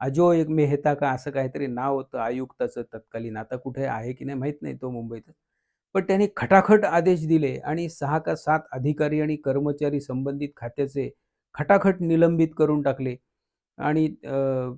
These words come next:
तो जो बा-, जे काही आग लागली जिथे, त्याचे मॅनेजरला अटक झाली. सालाबादप्रमाणे मालक पळाले आणि आपल्याकडे दुर्घटनाग्रस्त ठिकाणाचे मालक पहिले पळून जातात, त्याप्रमाणे तेही पळाले.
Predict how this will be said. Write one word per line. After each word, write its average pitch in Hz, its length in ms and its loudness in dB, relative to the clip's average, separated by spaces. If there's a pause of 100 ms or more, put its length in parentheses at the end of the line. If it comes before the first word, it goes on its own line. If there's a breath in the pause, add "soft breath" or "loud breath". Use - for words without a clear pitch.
(120)
तो 139 340 -2
जो 147 160 0
बा-, 135 340 -2
जे 131 180 -2
काही 139 200 -2
आग 139 240 -2
लागली 139 340 0
जिथे, 123 380 -8 (480)
त्याचे 151 200 -2
मॅनेजरला 160 640 4
अटक 143 240 2
झाली. 135 460 -2 (140)
सालाबादप्रमाणे 151 1000 2
मालक 147 440 0
पळाले 180 380 4
आणि 131 200 -4
आपल्याकडे 147 480 -2
दुर्घटनाग्रस्त 156 920 -2
ठिकाणाचे 160 500 -2
मालक 156 340 -2
पहिले 160 220 0
पळून 151 320 -2
जातात, 110 240 -6 (100)
त्याप्रमाणे 147 480 -6
तेही 147 300 0
पळाले. 139 420 0